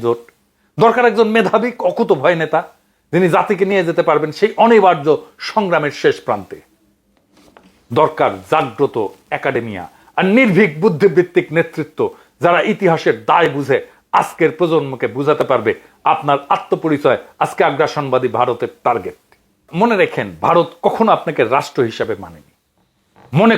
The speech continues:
করছে সে আপনার হারানো অঙ্গ। এই অঙ্গ যে আবার জেগে উঠছে, নিজের পরিচয় দাবি করছে, এটাই তাদের ভয়। তাই তারা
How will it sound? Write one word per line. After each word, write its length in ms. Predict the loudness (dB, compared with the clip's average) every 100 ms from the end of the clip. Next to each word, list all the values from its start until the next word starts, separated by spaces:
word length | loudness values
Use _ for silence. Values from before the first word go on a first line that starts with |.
| 2
করছে 260 | 0 0 -2 -2 _ _ -12
সে 120 | 2 2 2
আপনার 280 | 0 0 0 0
হারানো 340 | 2 2 2 2
অঙ্গ। 200 | 0 -2 -6 -8 _ _ _ _ _ _
এই 160 | 2 4 4 4
অঙ্গ 200 | 4 2 2 2 -2 _ _ -4
যে 80 | 2 4
আবার 180 | 4 4
জেগে 240 | 2 2 -2
উঠছে, 220 | -4 -6 -4
নিজের 220 | -2 -4 -2
পরিচয় 320 | -4 0 0 0
দাবি 160 | -2 -4
করছে, 240 | -8 -8 -12 -12 _ -6
এটাই 180 | -2 -2 -2
তাদের 180 | -6 -6
ভয়। 200 | -10 -16 -18 _ _ _ _ 0
তাই 120 | 2
তারা 140 | 4